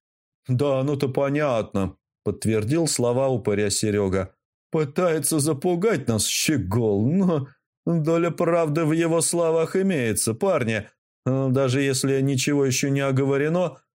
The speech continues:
но если мы откажемся, неприятные слухи все равно поползут". "А не посрать ли, что о нас подумают другие?" спросил Стас.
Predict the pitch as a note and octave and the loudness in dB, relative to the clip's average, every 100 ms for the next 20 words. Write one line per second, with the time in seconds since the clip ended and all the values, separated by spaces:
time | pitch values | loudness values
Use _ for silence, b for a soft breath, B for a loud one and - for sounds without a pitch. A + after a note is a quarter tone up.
0 | _ C#3 D3 D3+ C#3+ C#3 C3+ C#3+ C#3 C#3 | _ -2 0 0 0 0 0 0 0 0
1 | C#3 C3 F#3 G3+ C3+ A#2 G#2+ A#2+ A2 G2 | -2 -2 0 0 2 0 0 0 0 -4
2 | _ _ - D3 G#3+ G3+ G3 E3+ E3+ G3+ | _ _ -4 -2 0 0 2 0 -2 -2
3 | G3+ F#3+ F#3 E3+ F3+ - G#3 G3 G3+ D#3 | 0 2 0 0 0 0 0 2 2 0
4 | D3 D3 E3+ - E3+ - G#2 A#2 A2+ G#2 | -2 -2 -4 0 0 0 0 0 0 -2
5 | - _ _ _ _ _ _ _ _ _ | -6 _ _ _ _ _ _ _ _ _
6 | - A2 A2 A2 A2+ B2+ B2 C#3 C3+ C3 | -4 0 2 0 0 0 0 0 2 0
7 | A2+ G2+ E2 _ _ - - D3 C3+ C3 | 0 -2 -4 _ _ -8 -2 0 2 0
8 | B2 B2 - D3 C3+ B2+ C3 C3+ F#3 D3 | 0 -2 0 0 2 2 2 0 2 2
9 | G#2 G2+ - _ _ _ _ - E3+ E3+ | 2 0 -6 _ _ _ _ -4 -2 0
10 | D#3+ D3+ - G#2+ G2 - | 0 0 0 0 0 -2